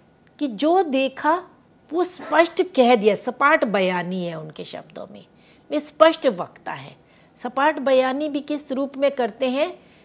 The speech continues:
कि वे समाज में कहीं भी अनुचित होता हुआ नहीं देख पाते थे, चाहे वो धर्म के नाम पर था, चाहे वे समाज में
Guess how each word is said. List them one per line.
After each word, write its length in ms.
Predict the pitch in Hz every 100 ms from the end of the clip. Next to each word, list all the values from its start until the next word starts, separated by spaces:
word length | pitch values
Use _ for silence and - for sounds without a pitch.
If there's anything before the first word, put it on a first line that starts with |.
| _ _
कि 120 | 440 - _ _ _ _ _ 233
वे 360 | 285 392 381 -
समाज 460 | 269 226 233 277 285
में 340 | 302 339 359
कहीं 320 | - 240 277 302
भी 360 | 285 339 381 - _ _ _ _ _ _ _ _ _ 277
अनुचित 560 | 302 359 370 370 -
होता 260 | 247 226 233
हुआ 280 | 214 208 202
नहीं 320 | 170 151 151
देख 240 | - - -
पाते 340 | - - - -
थे, 40 | - _ _ _ _ _ _ _ _ _ _ _ -
चाहे 340 | - 262 320
वो 140 | 339
धर्म 480 | 294 160 165 185 220
के 200 | 247 302
नाम 360 | 302 285 285 294
पर 220 | 302 294
था, 300 | - 285 294 _ _ _ _ _ _ -
चाहे 260 | 262 254 302
वे 180 | 294 294
समाज 580 | 269 214 208 233 226
में 360 | 262 269 262 247